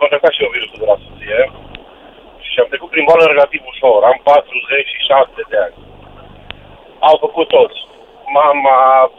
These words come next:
copiii, am doi copii mici de doi ani jumate. Și am trecut prin boală. Uh, am repetat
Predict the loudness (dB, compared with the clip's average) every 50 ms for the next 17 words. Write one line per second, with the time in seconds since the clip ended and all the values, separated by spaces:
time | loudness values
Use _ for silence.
0 | _ -4 -4 -4 -4 -2 -4 -2 -2 -2 -2 -2 -2 -2 -2 -2 0 0 -2 -2
1 | -2 -6 -8 -8 -8 -10 -8 -6 -6 -6 -6 -6 -6 -2 0 0 0 0 -2 -6
2 | -8 -6 -4 -6 -8 -6 -4 -2 -2 -2 -2 -2 -6 -8 -8 -8 -6 -8 -4 0
3 | 0 2 2 2 0 -2 -2 -2 -6 -16 -20 -20 -20 -20 -20 _ -20 -20 -20 -20
4 | -20 -20 -20 -6 0 2 4 4 6 6 6 4 4 4 2 2 0 -4 -8 -18
5 | -20 -20 -20 _ -20 _ _ -8 -6 -2 0 0 0 0 0 0 2 0 -2